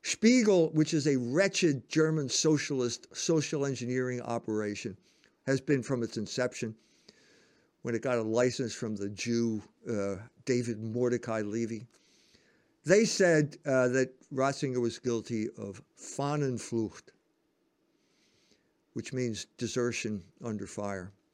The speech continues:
And I think, I think they were right. I think this is why Ratzinger is a tragic figure.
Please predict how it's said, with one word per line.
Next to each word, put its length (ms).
And 220
I 140
think, 240
I 60
think 220
they 100
were 120
right. 200
I 80
think 180
this 180
is 140
why 240
Ratzinger 460
is 100
a 40
tragic 460
figure. 380